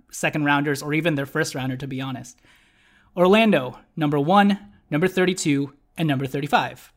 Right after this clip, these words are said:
Pelinka also has a history of trading with Orlando. They got T H T, uh, with Orlando's pick in twenty nineteen. Sacramento, number four, number thirty-seven, number forty-nine.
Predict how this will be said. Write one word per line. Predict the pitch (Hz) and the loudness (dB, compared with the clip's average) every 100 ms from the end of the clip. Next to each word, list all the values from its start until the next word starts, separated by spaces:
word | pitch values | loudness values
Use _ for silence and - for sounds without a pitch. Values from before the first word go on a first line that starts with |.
| - | -8
Pelinka | 147 160 185 214 208 - | -2 -2 2 0 0 4
also | 320 320 156 | 4 4 2
has | 143 | 2
a | 135 | 2
history | 143 - 143 | -2 0 -2
of | 139 | 0
trading | 151 139 | 0 0
with | 139 135 | 0 -2
Orlando. | 135 135 139 185 - - | -4 -2 -2 -4 -6 -6
They | 147 | -2
got | 139 135 | -2 -4
T | - 151 | -2 0
H | 147 - | 0 -2
T, | 160 131 131 _ _ - | -4 -4 -8 _ _ -6
uh, | 135 131 131 | -6 -6 -6
with | 147 147 | -2 -2
Orlando's | 156 143 139 135 131 | 0 -2 0 -2 -6
pick | - 127 _ _ _ _ - | -8 -12 _ _ _ _ -10
in | 143 | -8
twenty | - 151 143 | -4 -2 -2
nineteen. | 135 131 - 127 131 131 _ _ _ _ _ _ _ _ - | -2 -6 -8 -10 -12 -20 _ _ _ _ _ _ _ _ -4
Sacramento, | 180 156 175 185 202 202 | 0 2 4 6 6 2
number | 151 156 143 | 2 0 -2
four, | - 226 220 220 214 _ _ | 0 2 4 2 -4 _ _
number | 165 185 | 0 2
thirty-seven, | 202 202 196 - 151 147 151 147 156 | 2 2 0 0 0 0 -2 -6 -2
number | 147 147 | 0 0
forty-nine. | 151 147 143 117 127 143 | 0 2 0 -2 -10 -20